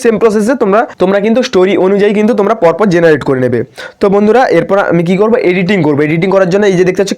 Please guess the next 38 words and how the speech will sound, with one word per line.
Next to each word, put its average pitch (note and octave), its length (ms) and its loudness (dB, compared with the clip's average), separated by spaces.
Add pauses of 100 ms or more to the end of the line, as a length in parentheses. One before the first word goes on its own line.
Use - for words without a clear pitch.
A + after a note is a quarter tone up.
CapCut, A#2+ 400 0 (120)
CapCut E3 380 -2
কিন্তু F#3+ 260 0
আমি F#3 140 2
এখানে G3 280 0 (840)
ইউজ F#3+ 200 0
করবো। C3 320 0
তোমরা D#3+ 280 -2
কিন্তু F#3+ 280 0
CapCut F3 300 -2
ইউজ D#3+ 160 0
করতে E3+ 140 -2
পারো G3+ 120 0
সম্পূর্ণ E3 380 -2
ফ্রিতে, E3 260 -2
তোমরা E3+ 180 -2
কিন্তু E3+ 180 0
এডিটিং C#3+ 300 -2
করতে B2 260 -2
পারবে। A2+ 240 -2 (400)
তো E3 140 -4
CapCut F3+ 360 0
যদি G3 120 0
ডাউনলোড E3+ 300 0
করতে F#3+ 280 -2
চাও A3 80 0
তাহলে D#3+ 220 -2
কিন্তু E3 180 0
আমার E3+ 160 -2
Telegram-এ E3 380 0
দিয়ে E3 160 0
রেখেছি, G3 240 0
সেখান D#3+ 200 -2
থেকে E3 140 -2
তোমরা F3 180 0
ডাউনলোড C3+ 260 -2
করতে A#2+ 260 -2
পারবে। A#2 220 -2